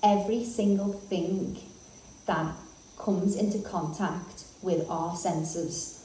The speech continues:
we are consuming. When we engage in any type of conversation or consume anything,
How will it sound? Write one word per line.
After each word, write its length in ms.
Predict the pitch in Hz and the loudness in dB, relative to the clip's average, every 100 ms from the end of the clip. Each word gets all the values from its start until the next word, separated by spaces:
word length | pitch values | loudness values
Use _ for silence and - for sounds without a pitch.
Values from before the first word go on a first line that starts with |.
| - - | -18 -4
we 600 | 175 170 175 160 - - - - - - | -4 0 2 2 0 -4 -14 -20 -6 0
are 400 | 165 160 160 - - - | 2 2 -2 -8 -14 -10
consuming. 880 | 208 165 - 190 165 165 165 160 160 - - - - - - - - - - - - - - | -4 -2 -2 -2 0 0 -2 -4 -6 -10 -20 -20 -20 -20 -20 -20 -20 -20 -20 -20 -20 -20 0
When 300 | 208 202 240 | 6 6 6
we 220 | 254 254 | 4 4
engage 840 | 247 214 180 165 185 - - - - | 4 4 4 2 0 -2 -6 -10 -6
in 260 | 190 175 - | -4 -4 -2
any 500 | 180 165 185 190 - - | -2 0 0 -2 -6 -10
type 420 | - 180 165 170 | -6 -4 -2 -2
of 280 | 170 160 - | -2 -2 -4
conversation 1000 | - 185 165 160 - 160 160 190 175 - - - - - - | -4 -2 -2 -4 -2 -2 -2 -4 -4 -6 -12 -20 -20 -20 -4
or 200 | 175 165 | 0 0
consume 920 | - 185 175 - - 190 175 170 160 - - - - - | 0 -4 -4 -8 -2 0 0 0 -2 -6 -14 -20 -18 -4
anything, 540 | 170 160 160 151 160 | -2 -2 -2 -4 -4